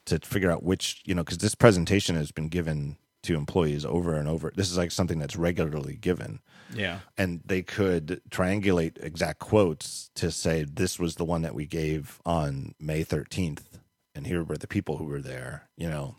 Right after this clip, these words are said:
Speaker 2: Yeah,
Speaker 1: That
Speaker 2: yeah.
Speaker 1: the, <laughs> the people who are these crack law enforcement agents who are investigators could, could narrow down the list of people who were there pretty quickly if, if it had to be recorded at the session.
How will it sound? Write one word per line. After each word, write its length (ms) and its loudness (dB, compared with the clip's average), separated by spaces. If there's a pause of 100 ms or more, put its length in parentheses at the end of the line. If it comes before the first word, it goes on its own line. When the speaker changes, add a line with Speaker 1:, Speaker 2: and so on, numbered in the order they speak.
Speaker 2:
Yeah, 280 -4 (120)
Speaker 1:
That 100 0
Speaker 2:
yeah. 80 -2
Speaker 1:
the, 180 0 (460)
<laughs> 400 -10
the 100 4
people 320 8
who 120 8
are 140 8
these 220 0
crack 520 2
law 160 8
enforcement 480 2
agents 300 -4
who 100 -2
are 140 -2
investigators 720 -2
could, 240 -4 (120)
could 180 6
narrow 280 12
down 220 8
the 100 2
list 220 4
of 80 -8
people 240 2
who 80 4
were 140 2
there 240 4
pretty 200 0
quickly 380 0
if, 320 -6
if 180 0
it 120 -2
had 160 2
to 60 0
be 120 -4
recorded 480 -4
at 140 -8
the 60 -16
session. 300 -8